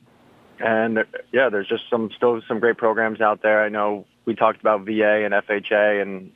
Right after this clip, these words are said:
I always bring up that one percent down mortgage that we have, um, that I've seen a lot of new, new home buyers looking into.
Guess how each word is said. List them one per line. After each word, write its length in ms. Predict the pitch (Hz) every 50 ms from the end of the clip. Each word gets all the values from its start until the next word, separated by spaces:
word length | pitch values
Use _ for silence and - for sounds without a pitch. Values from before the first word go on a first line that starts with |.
| _
I 160 | - 92 101 107
always 200 | 110 110 104 -
bring 180 | - 107 110
up 140 | 107 98 -
that 140 | 104 95 87
one 180 | 101 104 101
percent 340 | - 107 101 - - 95 85
down 360 | 98 98 101 101 101 104 101 - _ _ _ - - - -
mortgage 460 | 101 104 107 107 101 104 104 90 98
that 140 | 107 87 82
we 140 | 101 104
have, 480 | 98 101 101 101 101 98 101 101 101 98 - _ -
um, 240 | - 98 98 98 98
that 100 | 98 98
I've 120 | 98 95 -
seen 120 | 113 107
a 60 | 104
lot 200 | 101 98 98 98
of 80 | 101 101
new, 400 | 104 107 110 110 110 107 107 101 - _ - - - - - _ _ _ _ _ -
new 180 | 123 143 143
home 240 | 120 131 127 117 110
buyers 400 | 107 104 98 98 95 95 95 98 - - _ _ -
looking 320 | 107 107 92 104 98 95
into. 500 | 92 92 87 - - 87 82 87 95 107